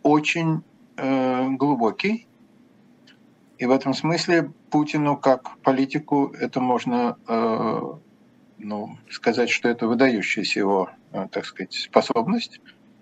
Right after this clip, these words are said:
Э, или по-другому можно сказать, что общество настроено таким образом, что оно жадно ловит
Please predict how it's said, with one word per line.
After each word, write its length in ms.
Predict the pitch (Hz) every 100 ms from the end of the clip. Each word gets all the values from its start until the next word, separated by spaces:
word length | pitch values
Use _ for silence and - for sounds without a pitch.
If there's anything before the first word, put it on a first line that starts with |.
| _ - - - - _ _ _ _ -
Э, 320 | 139 139 131 - - - - - - _ _ _ _ _ _ _ _ _ _ _ _ _
или 580 | - 170 196 202 202 185 - _
по-другому 520 | - 151 147 156 165 160
можно 240 | 156 156
сказать, 440 | 151 151 139 160
что 480 | 156 - - 147 143 -
общество 800 | 147 147 - 160 - 160 156 - _ _ _ -
настроено 1200 | 139 139 - - 156 156 151 147 143 143 139 - _ -
таким 340 | 143 139 151
образом, 380 | 151 143 131 143
что 180 | - 143
оно 180 | 143 131
жадно 400 | 123 135 131 147
ловит 640 | 156 160 110 101 -